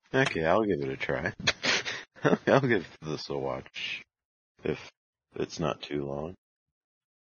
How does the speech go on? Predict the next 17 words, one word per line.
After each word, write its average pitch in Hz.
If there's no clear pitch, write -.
I 92
didn't 123
really 82
look 73
at 65
the -
time 69
that 131
was. 69
I 69
was, 69
like, 69
"Oh, 147
it's -
actually 87
an -
hour." 85